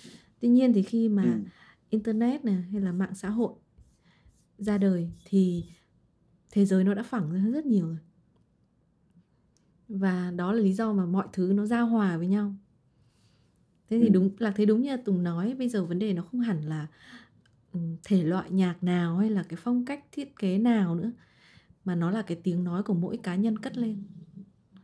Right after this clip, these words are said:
Speaker 1: Và thời đại này là một thời đại họ cho phép cái việc đấy có thể làm được.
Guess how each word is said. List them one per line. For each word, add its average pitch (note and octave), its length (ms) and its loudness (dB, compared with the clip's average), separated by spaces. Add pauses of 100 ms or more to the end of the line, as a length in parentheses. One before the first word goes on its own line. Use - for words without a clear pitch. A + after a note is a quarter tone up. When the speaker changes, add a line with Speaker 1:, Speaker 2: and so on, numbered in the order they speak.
(480)
Speaker 1:
Và F3 420 -2
thời F3+ 160 -4
đại F#3 180 -4
này E3+ 120 -4
là E3 80 -2
một E3 160 -4
thời E3 160 -6
đại F3 180 -8
họ F#3 220 -8
cho A#3+ 200 -6
phép E4+ 140 -4
cái A3+ 100 0
việc A#3+ 200 0
đấy F3+ 240 -4 (720)
có F#3+ 120 -4
thể B3+ 120 -2
làm F3 260 -2
được. F3 160 -4